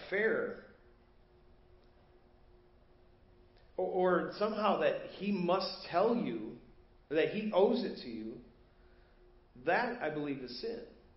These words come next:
God is the potter, we're the clay. The potter has the right to do with the clay whatever the potter wants to do with the clay.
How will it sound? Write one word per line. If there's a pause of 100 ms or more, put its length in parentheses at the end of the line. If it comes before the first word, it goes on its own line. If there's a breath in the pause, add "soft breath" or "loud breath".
(1900 soft breath)
God
is
the
potter, (300)
we're
the
clay. (1200)
The (100)
potter
has
the
right
to
do
with
the
clay
whatever
the
potter
wants
to
do
with
the
clay.